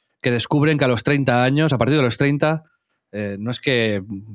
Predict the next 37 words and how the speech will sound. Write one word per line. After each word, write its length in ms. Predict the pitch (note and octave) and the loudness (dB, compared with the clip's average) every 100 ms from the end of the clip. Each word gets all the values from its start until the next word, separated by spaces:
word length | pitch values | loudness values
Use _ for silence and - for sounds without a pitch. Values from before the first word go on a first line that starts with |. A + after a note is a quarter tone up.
| - | -6
todo 240 | B2+ A#2+ | -2 0
sea 140 | A2 A#2+ | 0 0
una 160 | A2+ | 0
crisis, 480 | G#2+ C3 B2+ D3+ D3 | 0 -2 0 -2 -2
si-, 160 | - A2 | -4 -4
sino 320 | - G#2+ G#2 | -4 -2 -2
que 160 | G#2+ G2 | -4 -2
son 180 | A#2+ | 0
muchas 360 | A2+ C3+ D3 C3 | 2 0 0 -2
crisis 360 | C3 C3 C#3 A#2+ | -2 -2 0 0
a 60 | |
la 140 | G2+ A2 | 0 2
vez 360 | C#3+ D3+ - - | 0 -2 -6 -2
todo 180 | A#2 | 0
el 100 | G#2 | 0
rato, 320 | F2 E2 - - | -4 -10 -12 -8
¿no? 200 | D#3 - _ _ - _ | -8 -8 _ _ -20 _
Quizás, 300 | - B2+ C3 | -6 -4 -2
y 100 | G2+ | -4
la, 220 | G2 G2 | -4 -6
la, 240 | F#2+ F2+ - _ _ | -6 -12 -16 _ _
y 240 | A#2 A2 B2 | -12 -8 -4
apre-, 320 | A#2 B2+ A2+ | -2 -2 -2
cómo 240 | - E3 D#3+ | 0 2 2
aprendemos 480 | C#3+ C3 D3+ C#3+ | 2 2 2 2
a 60 | B2+ | 0
navegar 540 | A2+ G#2 G#2+ A2+ A2+ - - - _ _ | 0 0 0 -2 -6 -16 -20 -20 _ _
por 160 | A2 A2+ | -2 0
eso, 460 | A2+ C3 D3 D3+ _ - | 0 0 -2 -6 _ -12
eh, 340 | G2 F2+ E2+ D#2 _ _ | -8 -6 -8 -12 _ _
consumiendo 680 | G#2 F#2 G2+ G2+ G#2 G#2 G2 | -14 -12 -8 -4 -2 -2 -4
cultura, 560 | G#2 F2+ C3+ D3+ D3 | -4 -2 0 2 2
hablando 400 | A#2 G#2 G#2 G#2+ | 0 -2 -2 -4
con 160 | G2+ F#2+ | -4 -4
gente 480 | B2+ C3 B2+ C#3 B2 | -2 0 0 0 0
y 200 | G2+ F#2+ | 0 -4
descubriendo 840 | F#2 - F#2+ G#2 G2+ G#2 F#2+ F#2+ | -6 -8 -6 -4 -4 -4 -6 -8